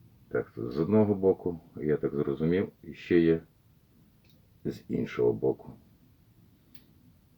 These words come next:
Ось такий пінцет. Бачите, так? Досить класно, досить зручне. Може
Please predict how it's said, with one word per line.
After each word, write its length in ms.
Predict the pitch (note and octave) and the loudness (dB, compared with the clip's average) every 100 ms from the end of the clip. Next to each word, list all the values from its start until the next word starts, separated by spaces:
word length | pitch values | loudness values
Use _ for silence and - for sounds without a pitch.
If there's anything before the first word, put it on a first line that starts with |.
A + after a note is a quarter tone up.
| _ _ - _ - - | _ _ -20 _ -16 -6
Ось 180 | D2+ | -6
такий 440 | - - D#2+ D#2+ - - _ _ - - _ _ _ - - - _ - _ _ _ _ _ _ - - - | -6 -8 -4 -6 -8 -20 _ _ -20 -20 _ _ _ -20 -20 -20 _ -20 _ _ _ _ _ _ -20 -16 0
пінцет. 480 | D2+ C2 - - - - - _ _ - - _ _ _ - | 0 0 -6 -12 -12 -20 -20 _ _ -20 -20 _ _ _ -12
Бачите, 380 | A2+ - - - | -8 -8 -8 -2
так? 240 | F2+ G2 - - - - _ _ _ - - | 0 0 -8 -20 -20 -20 _ _ _ -14 -8
Досить 460 | C2+ C#2 - - | -2 -2 -2 -6
класно, 420 | - F#2+ - F2 - - - - _ - - - _ _ | 2 2 2 -10 -14 -20 -20 -20 _ -20 -20 -20 _ _
досить 380 | - C#2+ - C2+ | -6 -6 -4 -6
зручне. 500 | B1 C#2 - B1 A#1 - - _ _ _ - - - - - - _ - | -4 -6 -6 -8 -10 -12 -20 _ _ _ -20 -20 -20 -20 -20 -20 _ -8
Може 360 | C2+ C#2+ C#2+ | -2 0 -2